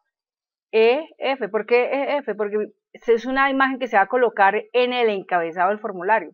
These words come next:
Bueno, los que vamos a construir. De extensión punto J P G, y esta imagen quedó guardada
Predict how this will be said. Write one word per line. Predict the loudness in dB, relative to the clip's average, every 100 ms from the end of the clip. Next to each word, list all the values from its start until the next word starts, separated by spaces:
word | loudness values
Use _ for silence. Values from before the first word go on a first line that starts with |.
| 0
Bueno, | 0 0 _ -8
los | -6 -4
que | -2
vamos | -2 -2 -4
a | -4
construir. | -6 -4 0 0 -2 _ _ _ _ _ _ _ _ _ _
De | 8
extensión | 8 8 0 4 4 4
punto | 2 0 6
J | 8 8 8 4
P | 2
G, | 4 4 6
y | 4 6
esta | 6 6 4 4 0 _ _ _ _ _ _ _ _ -10
imagen | -4 0 0 0 -8
quedó | -2 2 4
guardada | 4 4 6 4 4 0